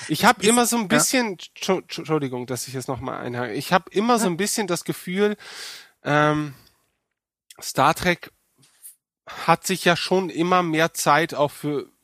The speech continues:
Speaker 1: philosophische Themen genommen und, und hat ganz andere Bereiche abgedeckt, als Star Wars das getan hat. Und ich weiß nicht, ob Star Wars auch als Franchise wirklich diese Notwendigkeit hat,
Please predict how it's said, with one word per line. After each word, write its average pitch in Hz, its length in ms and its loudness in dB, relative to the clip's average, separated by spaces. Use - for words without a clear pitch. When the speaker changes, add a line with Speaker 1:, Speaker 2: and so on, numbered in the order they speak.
Speaker 1:
philosophische 139 800 -4
Themen 135 420 -6
genommen 120 720 -6
und, - 420 -16
und 127 240 -2
hat 139 260 0
ganz 160 300 4
andere 160 440 2
Bereiche 127 600 -2
abgedeckt, - 600 -2
als - 220 -6
Star 135 280 2
Wars 127 180 -4
das - 180 -8
getan 110 420 -12
hat. 107 200 -20
Und 131 400 -2
ich 127 240 -10
weiß 135 360 4
nicht, 180 260 -4
ob 143 100 0
Star 147 420 2
Wars 160 220 0
auch - 460 -4
als 123 420 -4
Franchise 139 960 -4
wirklich 147 320 -6
diese 135 260 -8
Notwendigkeit 135 1120 -2
hat, 139 320 0